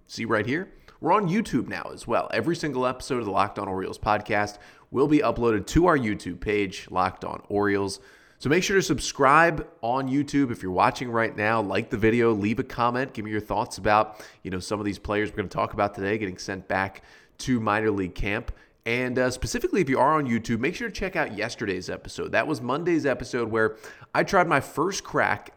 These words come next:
at predicting the Orioles' twenty-eight player opening day roster. Get in the comments on that video. Let me know how you think I did and who you think will be on the Orioles' opening day roster. But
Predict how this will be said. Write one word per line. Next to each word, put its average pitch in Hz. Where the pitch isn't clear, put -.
at 110
predicting 107
the 98
Orioles' 104
twenty-eight 113
player 98
opening 92
day 90
roster. 110
Get 143
in 170
the 160
comments 143
on 110
that 120
video. 107
Let 113
me 202
know 220
how 180
you 160
think 147
I 110
did 101
and 101
who 160
you 151
think -
will 113
be 104
on 92
the 95
Orioles' 87
opening 87
day 82
roster. -
But 131